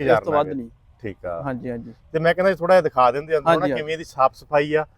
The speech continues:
Speaker 2: ਹਾਂਜੀ,
Speaker 1: ਅਹ,
Speaker 2: ਹਾਂਜੀ।
Speaker 1: ਦਰਸ਼ਕੋ ਤੁਸੀਂ ਬਾਹਰ ਦਾ ਵਾਤਾਵਰਨ ਵੀ ਦੇਖ ਸਕਦੇ ਹੋ, ਮੈਂ ਇੱਕ ਵਾਰੀ ਕੈਮਰਾਮੈਨ ਨੂੰ ਕਹਾਂਗਾ ਦਿਖਾ ਦੇਣ। ਬਾਹਰ ਦਾ ਵਾਤਾਵਰਨ ਬਿਲ-, ਅਹ, ਬਾਈ ਹੋਰਾਂ ਨੇ ਨਾ ਖੇਤਾਂ ਦੇ ਵਿੱਚ ਆ ਜਿਹੜਾ ਉਹ ਬਣਾਇਆ ਹੋਇਆ, ਬੜਾ ਵਧੀਆ ਵਾਤਾਵਰਨ ਆ। ਇਹ ਨਹੀਂ ਕੋਈ ਆਸੇ-ਪਾਸੇ ਇੰਡਸਟਰੀ ਏਰੀਆ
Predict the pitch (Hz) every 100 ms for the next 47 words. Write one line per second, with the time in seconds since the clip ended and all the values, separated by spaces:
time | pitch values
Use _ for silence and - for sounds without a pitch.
0 | - 156 143 170 170 165 180 175 226 208
1 | 233 165 175 220 240 202 202 214 214 220
2 | 226 180 170 - 190 196 196 180 196 208
3 | 170 160 180 190 196 190 190 202 185 -
4 | 135 151 202 226 _ _ _ 135 151 202
5 | 214 196 175 214 190 190 160 160 147 156
6 | 190 202 208 226 277 - 190 - 214 226
7 | 247 202 185 - 220 202 208 208 208 180
8 | 131 139 208 180 185 202 180 220 233 160
9 | 139 175 196 196 220 185 196 208 208 185
10 | 190 185 190 196 190 160 147 165 190 185
11 | 190 196